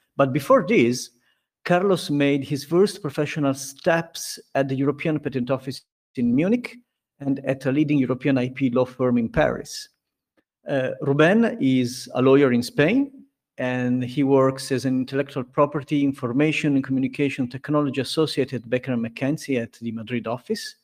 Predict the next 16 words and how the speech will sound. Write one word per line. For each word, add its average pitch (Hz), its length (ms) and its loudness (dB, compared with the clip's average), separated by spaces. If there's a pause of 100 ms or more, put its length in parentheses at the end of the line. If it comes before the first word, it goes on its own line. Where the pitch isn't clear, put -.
(440)
And 123 240 0
before 196 280 4
joining 165 360 2
Baker 147 240 2
and 139 120 4
McKenzie, 165 720 -4 (520)
he 147 220 4
worked 170 560 6 (100)
as 135 200 0
a 127 40 -2
privacy 151 520 -2
legal 135 260 -2
expert 135 560 -4
for 127 160 -6
Bocconi 127 500 0
University, 131 1000 -2